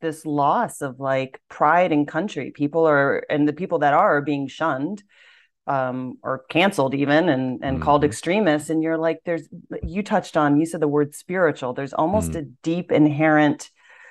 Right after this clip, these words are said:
Speaker 1: um, kind of spiritual connection to pride of where you're from and your heritage and your lineage. And I think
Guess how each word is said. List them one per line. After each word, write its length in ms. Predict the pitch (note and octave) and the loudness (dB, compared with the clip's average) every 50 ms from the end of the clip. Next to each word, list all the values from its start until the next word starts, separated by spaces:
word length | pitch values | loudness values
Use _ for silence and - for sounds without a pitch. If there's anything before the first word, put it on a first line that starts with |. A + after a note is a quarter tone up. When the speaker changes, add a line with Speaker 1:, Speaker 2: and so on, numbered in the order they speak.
| - _ _ _ _ _ _ _ _ _ _ _ _ _ _ _ _ _ _ - | -20 _ _ _ _ _ _ _ _ _ _ _ _ _ _ _ _ _ _ -10
Speaker 1:
um, 640 | C3+ C#3+ C#3 C#3 C3+ C#3 C#3 C#3 C3+ C3+ C3 B2+ - _ _ _ _ _ _ _ _ _ _ _ _ | -6 -6 -6 -4 -4 -4 -4 -4 -6 -6 -8 -10 -14 _ _ _ _ _ _ _ _ _ _ _ _
kind 240 | - - D#3+ D#3+ D#3+ | -4 0 2 4 4
of 220 | D#3 C#3 C#3 - | 4 2 0 -4
spiritual 640 | - - - - - F3 F3+ F#3+ F3 - F#3 E3+ E3 | -12 -14 -10 -4 -2 0 2 2 0 2 2 0 2
connection 800 | E3 - D#3 D3 C#3+ C#3+ - - - D3 C#3 C3 C3 B2+ B2 - _ | 2 2 4 4 4 4 0 -2 -4 -2 -2 -2 -2 -4 -6 -8 _
to 480 | - - - D3 C#3+ C#3 C3+ C3 - _ - - - _ _ - | -12 -6 -2 0 0 0 -2 -4 -8 _ -18 -20 -20 _ _ -8
pride 540 | - - E3 D3+ D3 D3 C#3+ C#3+ C#3 C#3 - | -2 2 4 6 6 6 6 4 4 2 0
of 340 | - C#3+ C3+ C3 B2 B2 B2+ - - | 0 0 -2 -2 -4 -6 -12 -16 -16
where 300 | - C#3+ D3 F#3 F#3 F3+ | -8 0 2 4 4 4
you're 220 | F3 D#3+ D#3+ D3+ | 6 4 4 4
from 500 | D3+ - - C3 B2 B2 C3+ - B2 B2 _ _ _ - - _ _ _ - | 2 2 0 0 0 0 -2 -6 -10 -12 _ _ _ -20 -20 _ _ _ -4
and 360 | - C#3 C3+ C3+ C3 C3 B2 | 0 0 2 2 0 -2 -2
your 180 | C#3 C#3+ D3 D3 | 0 2 2 2
heritage 720 | D3 - - E3+ D#3+ D#3+ D#3+ D3 C3+ C3 C3 C#3 C3 - | 2 0 0 2 4 4 4 4 2 0 -2 -4 -6 -6
and 160 | C#3 C#3+ C#3 | -4 -2 -2
your 140 | C#3 C3+ C#3 | -2 -4 -4
lineage. 640 | C3+ C#3 E3 E3+ D#3 D3 C3 B2 - - - - - - - | -2 0 0 2 2 0 -2 -4 -8 -12 -14 -16 -16 -10 -4
And 360 | D3 C#3+ C#3 C3+ C#3 C3+ B2+ - _ - _ _ _ _ _ - | -2 -2 0 0 0 -2 -4 -8 _ -20 _ _ _ _ _ -10
I 60 | D3 | -10
think 440 | C#3+ - - F#3+ F#3+ F3+ D#3+ - | -6 -2 -2 0 0 -2 -4 -8